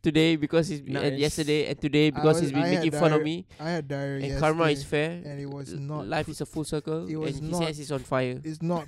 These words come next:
Speaker 3: pretty, guys. I had to stop at an expressway to shit.
Speaker 1: In the bushes?
Speaker 3: In the bushes.
Speaker 1: Seriously?
Speaker 2: For real?
Speaker 3: Seriously.
Speaker 1: You're gonna be on Storm for sure.
Speaker 2: I wanted to share something, but I shall not share it, just for the sake of my reputation.
Speaker 3: Why?
Speaker 2: It's
Speaker 3: With
Speaker 2: for
Speaker 3: what, whatever.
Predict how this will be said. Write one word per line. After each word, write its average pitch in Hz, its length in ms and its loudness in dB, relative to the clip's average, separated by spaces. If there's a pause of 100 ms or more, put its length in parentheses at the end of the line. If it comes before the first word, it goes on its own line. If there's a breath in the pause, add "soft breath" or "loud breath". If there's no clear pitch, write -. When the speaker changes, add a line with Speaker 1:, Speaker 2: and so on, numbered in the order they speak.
Speaker 3:
pretty, 165 320 2
guys. 143 340 -2
I 143 80 -10
had 156 220 -6
to 151 80 -10
stop - 480 -8 (160)
at 139 160 -12
an 135 100 -10
expressway 135 840 -10
to 139 100 -18
shit. - 340 -16 (1120)
Speaker 1:
In - 60 -12
the 214 80 -6
bushes? - 480 -8 (320)
Speaker 3:
In 147 140 -10
the 139 60 -10
bushes. 135 540 -12
Speaker 1:
Seriously? 196 380 -4
Speaker 2:
For 214 140 -2
real? 214 260 -2
Speaker 3:
Seriously. 143 680 -2 (320)
Speaker 1:
You're 160 260 2
gonna 139 220 -2
be 127 80 -4
on 127 140 -2
Storm 127 420 -6
for 127 80 -10
sure. 131 300 -10
Speaker 2:
I 190 100 -2
wanted 240 340 -2
to 190 80 -2
share 185 220 4
something, 160 380 0
but 135 100 -2
I 123 80 -6
shall 127 140 -8
not 127 180 -8
share 127 220 -8
it, 131 120 -10
just 147 240 -2
for 139 140 -2
the 135 80 0
sake 127 160 -6
of 131 140 -6
my 131 100 -8
reputation. 131 680 -10
Speaker 3:
Why? 220 240 0 (180)
Speaker 2:
It's 139 100 -10
Speaker 3:
With 165 200 -2
Speaker 2:
for 156 180 -16
Speaker 3:
what, 156 260 -6
whatever. 151 680 -4